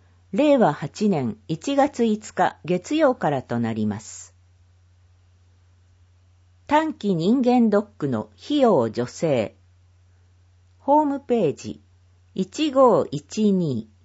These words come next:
国民健康保険では、事前の申し込みにより、短期人間ドックの費用を助成しています。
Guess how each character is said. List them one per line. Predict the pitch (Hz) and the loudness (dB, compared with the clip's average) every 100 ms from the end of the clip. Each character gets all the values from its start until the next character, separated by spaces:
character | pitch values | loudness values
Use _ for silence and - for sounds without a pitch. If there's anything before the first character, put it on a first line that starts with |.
| _ _ _ _ _ _ _ _ _ _ _ _ _ _ - | _ _ _ _ _ _ _ _ _ _ _ _ _ _ -4
国 | 214 208 320 | -2 -2 -2
民 | 311 311 | -2 -4
健 | 285 285 | -2 -4
康 | 220 269 269 | 0 0 2
保 | 262 262 | -2 -2
険 | 185 151 | -2 -2
で | 127 117 | -4 -4
は、 | 101 - _ _ _ | -6 -10 _ _ _
事 | 165 190 | -4 0
前 | 311 311 | 0 2
の | 294 262 | 2 4
申 | 240 254 | 2 2
し | - | -2
込 | - 226 | 0 2
み | 220 | 4
に | 196 185 | 2 0
よ | 160 | -2
り、 | 147 - _ _ _ - | -4 -8 _ _ _ -6
短 | 302 294 | -2 -2
期 | 214 165 | -2 -2
人 | 156 240 | 0 2
間 | 254 247 220 | 2 4 4
ド | 226 | 0
ッ | |
ク | - - 143 | -2 -6 -4
の | |
費 | 127 - 240 | -4 -2 0
用 | 208 151 | 2 0
を | 107 90 - | -2 -8 -4
助 | 151 | -6
成 | - 240 226 | 0 0 0
し | - | -2
て | - 175 | -6 -4
い | 143 | -2
ま | 123 | -4
す。 | 120 - - | -6 -12 -20